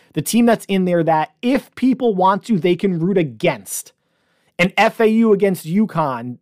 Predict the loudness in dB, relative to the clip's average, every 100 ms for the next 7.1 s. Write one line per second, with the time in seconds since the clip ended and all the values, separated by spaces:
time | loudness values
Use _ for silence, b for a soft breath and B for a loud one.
0 | _ -6 -4 -6 -2 0 2 2 -2 -2
1 | -4 0 2 4 2 0 -4 -4 -8 b
2 | b b -6 -2 0 2 2 2 -2 0
3 | 0 -2 -6 -4 -4 -4 -4 -4 -2 -2
4 | -4 -6 -4 0 0 0 -2 -2 -2 -2
5 | -4 -4 -2 -4 -10 _ _ _ _ -4
6 | 0 0 0 0 0 -2 0 2 4 4
7 | 0